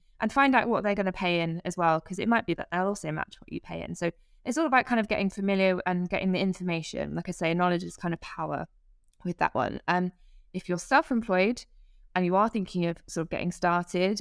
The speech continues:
um, there are plenty of investment providers out there that offer kind of self-managed pensions and lifetime isas, if we're talking about the self-employed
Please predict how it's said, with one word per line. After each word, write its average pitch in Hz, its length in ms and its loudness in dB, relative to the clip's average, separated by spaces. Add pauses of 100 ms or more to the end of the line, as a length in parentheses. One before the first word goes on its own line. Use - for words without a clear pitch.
um, 165 360 0
there 180 160 2
are 180 80 0
plenty 240 300 2
of 185 80 0
investment 175 680 -2
providers 156 560 -4
out 160 220 -4
there - 260 -6
that - 140 0
offer 160 220 -6
kind - 160 -8
of 165 80 -10
self-managed 175 720 0
pensions - 560 -10
and 190 260 2
lifetime 165 400 0
isas, 156 400 -4
if 147 160 -14
we're 151 100 -6
talking - 360 -10
about - 140 -10
the 165 80 -14
self-employed 160 760 -8